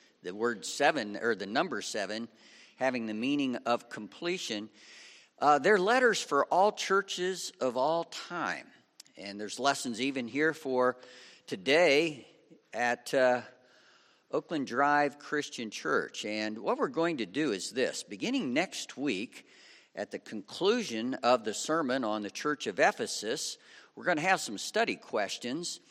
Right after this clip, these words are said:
And then for those who would desire, we're gonna stay till about noon and go into a classroom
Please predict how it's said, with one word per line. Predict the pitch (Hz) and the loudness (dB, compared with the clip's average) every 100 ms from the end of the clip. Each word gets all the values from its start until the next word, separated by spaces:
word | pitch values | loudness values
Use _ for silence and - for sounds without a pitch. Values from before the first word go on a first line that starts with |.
| - - - - | -20 -20 -14 -4
And | 131 139 | 0 4
then | 170 202 185 - | 4 2 -2 -6
for | - 139 | -6 0
those | 147 180 - | 2 2 0
who | 175 | -2
would | 147 | -2
desire, | 120 110 165 202 139 139 | -4 0 2 4 4 4
we're | |
gonna | 202 247 | -2 -6
stay | 185 - 175 | -4 -2 -2
till | 156 175 147 | -2 0 0
about | 113 131 127 | 4 4 2
noon | 117 143 165 123 131 | 0 0 0 0 -2
and | 101 | -2
go | 113 | 0
into | 143 165 | 0 -2
a | 151 | -4
classroom | - 117 107 - - 110 131 | 0 2 2 -2 -4 -2 -2